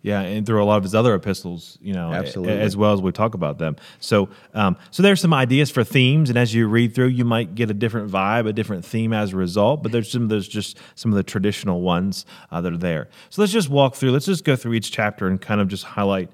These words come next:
Speaker 1: some of the things. Um, you know, you get started with chapter one, and, you know, we're reading about Paul's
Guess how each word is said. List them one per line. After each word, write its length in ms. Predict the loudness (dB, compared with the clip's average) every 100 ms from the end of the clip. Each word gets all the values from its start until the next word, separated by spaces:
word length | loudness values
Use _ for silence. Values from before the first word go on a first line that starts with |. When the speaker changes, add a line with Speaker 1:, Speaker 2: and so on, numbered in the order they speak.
| -18 -18
Speaker 1:
some 220 | -4 0
of 40 | 0
the 80 | 0
things. 520 | 0 2 2 0 -4 -20 -18 -2
Um, 280 | 2 2 0 -8
you 80 | -2
know, 80 | -2
you 240 | -2 -2
get 160 | -2 0
started 300 | 2 2 2
with 180 | 0 0
chapter 340 | -2 -2 -4
one, 360 | -2 2 2 2
and, 140 | 0 -6 -14
you 120 | -6
know, 260 | -4 -4 -6
we're 280 | -12 -8 -2
reading 280 | 0 0 0
about 480 | 0 0 0 -4 -10
Paul's 680 | -2 0 2 0 -2 -8